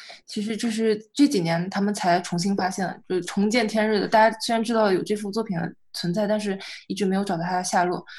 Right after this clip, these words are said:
这是那个密后美术馆，在那个 Tsujinobu 的建议下，他们是，嗯，买了这幅作品。所以现在大家去的话是可以看到这幅作品。我觉得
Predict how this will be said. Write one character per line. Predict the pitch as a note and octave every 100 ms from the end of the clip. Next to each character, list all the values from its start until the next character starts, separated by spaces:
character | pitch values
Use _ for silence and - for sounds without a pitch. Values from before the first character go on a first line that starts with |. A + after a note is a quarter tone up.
| - -
这 | -
是 | G#3 G#3
那 | G#3
个 | F#3+
密 | F#3 G#3
后 | G#3+
美 | F3
术 | E3+ F#3
馆， | F3 F3+ - - -
在 | - F#3+
那 | F#3 F#3
个 | F3
Tsujinobu | F3 G3 G3+ F#3 E3+ F3 F#3
的 | F3+ E3+
建 | F#3 F#3
议 | E3+
下， | F3 E3
他 | -
们 | F3 F3 E3+ E3+
是， | - - _ -
嗯， | E3+ E3 D#3+ -
买 | - E3+
了 | E3
这 | E3+
幅 | - -
作 | F3+
品。 | F3 G3 _ - - - -
所 | - F#3+
以 |
现 | F#3+ G3+
在 | G3+
大 |
家 | G3 G3
去 | - G3+
的 | F#3
话 | F#3+
是 | F#3
可 | F3
以 | E3+
看 | A3
到 | F#3 F3
这 | F3
幅 | E3+
作 | E3+ E3+
品。 | E3+
我 | G3
觉 |
得 | A#3